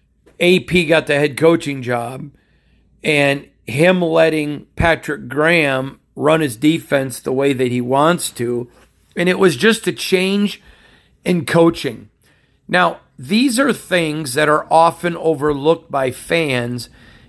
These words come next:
and it does not give enough credit to coaching. And I'd like to reiterate this. All right, D-,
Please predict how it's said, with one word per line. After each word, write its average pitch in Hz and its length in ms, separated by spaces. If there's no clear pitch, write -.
and 151 140
it 147 220
does 175 340
not 180 280
give 151 240
enough 156 340
credit 151 600
to 131 100
coaching. - 600
And 151 240
I'd 156 180
like 202 240
to 180 80
reiterate 156 600
this. 147 260
All 143 180
right, 156 320
D-, 113 120